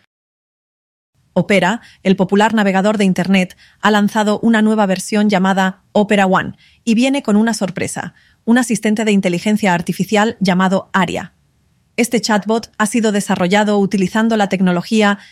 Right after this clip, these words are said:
G P T de OpenAI. También ha dicho que se irá adaptando a nuevos modelos de lenguaje que vayan saliendo en el futuro. Imagina lo genial que será ver a ARIA evolucionar en el futuro.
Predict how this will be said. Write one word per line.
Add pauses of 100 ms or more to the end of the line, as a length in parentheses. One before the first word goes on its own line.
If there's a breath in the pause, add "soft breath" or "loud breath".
(160 loud breath)
G
P
T
de
OpenAI. (320)
También
ha
dicho
que
se
irá
adaptando
a
nuevos
modelos
de
lenguaje
que
vayan
saliendo
en
el
futuro.
Imagina
lo
genial
que
será
ver
a
ARIA
evolucionar
en
el
futuro.